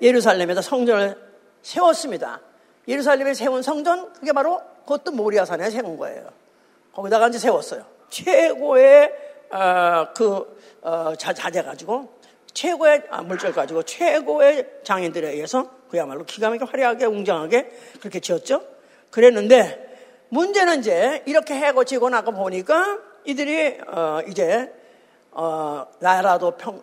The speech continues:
편안하죠. 전쟁도 없죠. 저주도 없죠. 뭐, 그러다 보니까 타락하기 시작했습니다. 그래서 그 이스라엘의 타락은 결국은 이스라엘을 파멸로 이루었는데,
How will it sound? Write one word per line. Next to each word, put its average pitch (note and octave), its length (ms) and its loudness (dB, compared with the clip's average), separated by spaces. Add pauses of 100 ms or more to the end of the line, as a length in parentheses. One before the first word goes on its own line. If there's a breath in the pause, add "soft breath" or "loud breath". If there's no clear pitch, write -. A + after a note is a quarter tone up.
편안하죠. A#3 880 -4
전쟁도 F#3+ 480 -6
없죠. D4 600 -2
저주도 G#3 420 0
없죠. C#4 320 4 (160)
뭐, C4 100 2
그러다 E4 240 6
보니까 A3 460 0
타락하기 A#3+ 400 0
시작했습니다. E3 640 -10 (760 soft breath)
그래서 E4 300 0
그 D4+ 220 -2
이스라엘의 A3+ 440 0
타락은 C#4 480 2
결국은 A#3 480 2
이스라엘을 G3 420 -2
파멸로 D#4+ 420 2
이루었는데, F#3 760 0